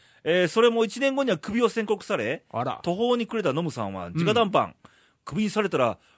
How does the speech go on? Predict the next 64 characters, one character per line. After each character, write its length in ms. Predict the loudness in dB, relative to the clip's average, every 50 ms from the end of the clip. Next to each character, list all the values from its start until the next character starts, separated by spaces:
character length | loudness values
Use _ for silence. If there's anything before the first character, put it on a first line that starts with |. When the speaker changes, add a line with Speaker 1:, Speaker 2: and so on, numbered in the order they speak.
| _ _
Speaker 1:
南 260 | -8 -4 -4 -4 -2
海 180 | 0 0 2 2
電 180 | 2 2 0 0
車 80 | -2
に 80 | -2 0
飛 120 | 0 0
び 80 | 0 -2
込 100 | -2 -6
ん 20 |
で 80 | -6 -6
死 120 | -2 2
ん 40 | 4
で 100 | 6 8
や 100 | 8 6
る。 240 | 4 2 0 -2 -6 -8 _ _ _ _ _ _ _ -20
Speaker 2:
<laughs> 400 | -20 -20 -20 -20 _ _ _ _
Speaker 1:
の 140 | -6 -6 -2
一 220 | 2 4 4 4 4
言 340 | 2 0 -2 -2 -6 -4
で、 240 | 0 0 0 0 -2 _ _ _ _
な 160 | -10 -6 -6
ん 60 | -6 -6
と 100 | -6 -4
か 80 | -2
雇 140 | -2 -2 -4
っ 40 | -6
て 100 | -4 -4
も 140 | -4 -2 0
ら 100 | 2 2
え 80 | 2 0
て 140 | 0 -2
る 120 | -2 -2 -2
状 220 | 0 0 0 0
態 180 | 2 0 0 0
の 80 | 0 -2
選 240 | 0 0 0 0 0
手 100 | 0 0
で 140 | -2 -2 0
し 40 | 2
た 140 | 0 0
が、 320 | 2 2 0 -2 -2 -6 -12 _ _ _ _ _ _ _
必 120 | -12 -8
死 220 | -8 -6 -6 -4 -4
の 100 | -2 -2
努 140 | 2 4 4
力 200 | 4 4 2 0
で 100 | 0 -2
数 280 | -2 -4 -6 -6 -6 -6 -8
々 160 | -8 -6 -4
の 100 | -6 -8
記 140 | -6 -4 -4
録 260 | -6 -6 -6 -8 -10
を 60 | -10 -10
作 220 | -10 -16 -12 -10
る 80 | -10 -6
名 300 | -4 -2 -2 -2 -2 -2
選 240 | -4 -4 -4 -4
手 60 | -4 -6
と 80 | -6
な 100 | -6 -4
り 80 | -4 -4
ま 100 | -6 -8
し 100 | -8 -6
た。 220 | -8 -8 -8 -10